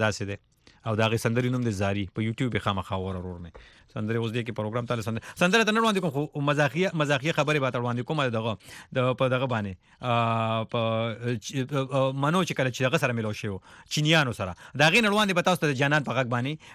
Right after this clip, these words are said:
آ، وړاندې کوم. زه خو هم راځم چې دا وورو، جانان په غږ باندې. خو ستاسو مینه کمه نه شي، ځکه چې مینه زوروره ده. دا زه نه، دا عرفان کمال صاحب وي، نازیه اقبال بیبي وي، ډېر هنرمندان وي. تاسو ته هم پته ده.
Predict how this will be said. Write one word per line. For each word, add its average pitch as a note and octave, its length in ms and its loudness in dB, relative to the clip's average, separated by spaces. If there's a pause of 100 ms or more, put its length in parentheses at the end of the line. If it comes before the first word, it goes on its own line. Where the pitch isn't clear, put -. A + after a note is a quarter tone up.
آ، B2+ 200 2
وړاندې C#3 220 0
کوم. F#3 120 -4
زه G3 60 -2
خو G#3+ 80 4
هم G#3 60 4
راځم G#3 220 4
چې - 20 2
دا F3 160 2
وورو، D3 240 0
جانان D#3 280 0
په D#3 80 -2
غږ D#3+ 120 2
باندې. D3+ 200 -2
خو D3 80 -2
ستاسو F#3+ 240 2
مینه F#3+ 160 0
کمه F3 220 0
نه F3 60 -2
شي، D3+ 120 -8
ځکه E3 120 -4
چې D3+ 80 -6
مینه D#3+ 180 -2
زوروره C#3 380 -2
ده. E3+ 140 -4 (300)
دا D3+ 160 4
زه D3 100 0
نه، D#3+ 120 2
دا D#3 120 4
عرفان C#3 240 -2
کمال C#3+ 260 0
صاحب D#3+ 220 -2
وي، D3+ 140 -4 (200)
نازیه B2+ 280 0
اقبال C#3+ 280 4
بیبي D3+ 220 0
وي، C3+ 220 -2 (180)
ډېر E3 160 4
هنرمندان C#3+ 680 2
وي. D3 140 0
تاسو F3 220 2
ته E3 60 0
هم D#3 60 -2
پته A#2+ 200 -4
ده. G2 80 -6